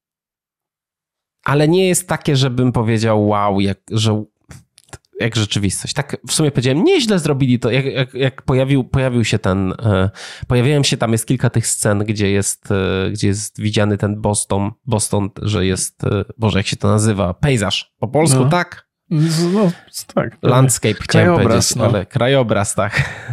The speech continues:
Speaker 1: <laughs> Pejzaż to może nie. Mm, i, em, i wygląda to okej.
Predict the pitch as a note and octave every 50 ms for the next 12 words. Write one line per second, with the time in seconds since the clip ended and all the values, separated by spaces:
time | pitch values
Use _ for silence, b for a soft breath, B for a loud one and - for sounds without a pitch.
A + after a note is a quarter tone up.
0 | A#2 A#2 - - - C3 C#3 C3 A2+ - _ _ - G2 F#2+ G2+ G2 F#2+ - G2
1 | F#2+ G2 G2+ G#2 G2 G2+ F#2+ F2 F2+ B B B B B - A2+ A2 G#2 G#2+ G2+
2 | - - - - B2 A#2+ A#2 A#2 A2+ A2+ A2+ A2+ A2+ A2+ A2+ G#2+ - - - A2+
3 | G#2+ G#2 G#2 G#2+ G#2+ G#2+ A2 A2 A2 G#2+ G#2+ - - - - - F3+ G3+ - -
4 | C4 A#3+ - F4 F#4 G#4 A4+ A4 A#4+ G#4+ - - C#3 G2+ F#2 A2+ A#2+